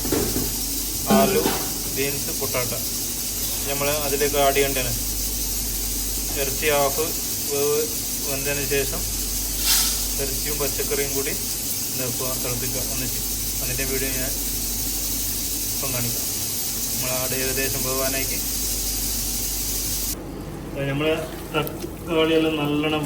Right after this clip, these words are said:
വാടി എന്താ ഉഷാറായി നിന്നതാ. നല്ല തക്കാളി നല്ല വാടി. ഇനി നമുക്ക് എന്തൊക്കെ മസാല ഇടാം. അതിനുവേണ്ടി നമ്മൾ എന്താക്കുന്നത്, അതിനുവേണ്ടി നമ്മളിതാ ഒരു മുക്കാൽ സ്പൂൺ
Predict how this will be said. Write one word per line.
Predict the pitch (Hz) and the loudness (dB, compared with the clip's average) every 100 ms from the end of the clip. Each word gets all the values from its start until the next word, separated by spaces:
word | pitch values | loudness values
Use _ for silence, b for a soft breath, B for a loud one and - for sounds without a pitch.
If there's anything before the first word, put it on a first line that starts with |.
| 139 | 4
വാടി | 139 143 143 147 | 4 4 4 2
എന്താ | 143 143 | 2 2
ഉഷാറായി | 135 - - - - 156 156 151 147 | 0 -4 -6 -8 -2 4 6 6 4
നിന്നതാ. | 139 127 127 127 - - - | 2 -2 -4 -6 -6 -8 -6
നല്ല | 147 143 139 | -4 -2 -4
തക്കാളി | 135 135 143 143 | -6 -4 -2 0
നല്ല | 139 135 | 0 -2
വാടി. | 127 123 - | -2 -4 -2
ഇനി | 143 151 | -2 -2
നമുക്ക് | 143 143 | -2 -2
എന്തൊക്കെ | 139 139 135 | -2 -2 -4
മസാല | 131 139 135 123 | -2 -2 -2 -2
ഇടാം. | 120 - - - - - - - - - - - - - - - - - - - - - - | -4 -6 -8 -8 -8 -8 -10 -10 -10 -10 -10 -10 -10 -10 -10 -10 -10 -10 -10 -10 -10 -10 -10
അതിനുവേണ്ടി | - 165 165 160 | -6 -6 -4 -6
നമ്മൾ | 147 151 | -6 -4
എന്താക്കുന്നത്, | 143 143 147 139 135 - - - - - - - - - - - - - - - - - - - - - - - - - - - - - | -2 -2 -4 -6 -6 -6 -8 -8 -10 -10 -8 -8 -8 -8 -10 -10 -8 -8 -8 -8 -8 -8 -8 -8 -8 -8 -8 -8 -8 -8 -10 -8 -8 -8
അതിനുവേണ്ടി | 143 170 170 165 | -4 -2 -2 -2
നമ്മളിതാ | 156 156 151 147 147 147 160 | -2 0 2 4 2 -2 -2
ഒരു | 147 147 - 147 | 0 -2 -4 -6
മുക്കാൽ | 139 - 156 147 | -6 2 4 4
സ്പൂൺ | 151 147 | 0 -2